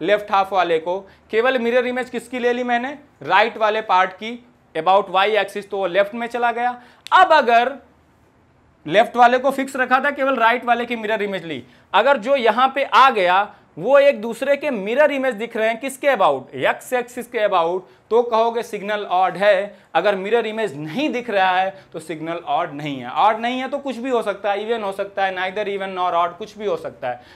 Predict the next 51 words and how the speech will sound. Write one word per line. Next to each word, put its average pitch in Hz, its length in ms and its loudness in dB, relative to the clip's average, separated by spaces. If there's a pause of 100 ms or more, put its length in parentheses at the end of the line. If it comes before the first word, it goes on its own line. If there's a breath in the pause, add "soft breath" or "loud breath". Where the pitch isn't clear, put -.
(100)
तो 202 60 -2
मिरर 277 320 4
इमेज 277 240 -2
केवल 269 260 -2
एक 247 320 0
हाफ 220 220 6
की 233 80 -4
लो 208 260 0
about 226 340 2
Y 226 180 2
axis, 254 280 -6 (340 soft breath)
दूसरे 254 420 -2
को 285 140 2
फिक्स 269 280 -10
रखो, 240 300 2 (320 loud breath)
उसके 254 280 0
बाद 294 240 6
देखो 254 320 2
वो 262 160 0
आपस 247 500 4
में 208 340 -6
जो 185 140 -2
फिक्स 233 280 -8
वाला 247 240 4
पोर्शन 247 380 -4
और 247 140 -4
जो 226 100 -6
मिरर 226 260 -2
इमेज 226 320 -8 (160)
X, 214 80 0 (240)
Y 180 140 4
एक्सिस 226 380 -4
के 220 100 -6
about 202 280 -4
आया, 180 340 2 (260 loud breath)
वो 277 180 0
दोनों 262 320 2
आपस 254 280 0
में 247 100 -4
अगर 240 260 0
X 254 140 -4
एक्सिस 240 320 -4
के 233 160 -4
about 214 240 -2
मिरर 202 260 -4
इमेज 202 280 -6
हैं 180 300 -4 (220 loud breath)
तो 175 60 -6
सिग्नल 185 460 -8
ऑड 175 240 2
होगा, 170 440 -2